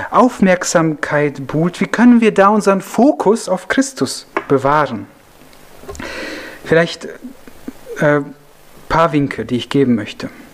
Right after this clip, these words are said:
Setze Prioritäten. Also wenn Paulus sagt, "Suche zu, sucht das, was droben ist", dann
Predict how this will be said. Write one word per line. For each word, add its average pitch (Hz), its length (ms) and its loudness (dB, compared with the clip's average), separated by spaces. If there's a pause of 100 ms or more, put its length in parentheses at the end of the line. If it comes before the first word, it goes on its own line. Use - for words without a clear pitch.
(140)
Setze 196 380 0
Prioritäten. 170 960 -2 (1300)
Also 156 280 -2
wenn 190 160 4
Paulus 208 360 4
sagt, 170 240 4
"Suche 226 360 4
zu, - 160 -2 (360)
sucht 180 680 2
das, 180 320 2
was 151 260 -2
droben 202 420 2
ist", - 280 -6
dann 160 160 2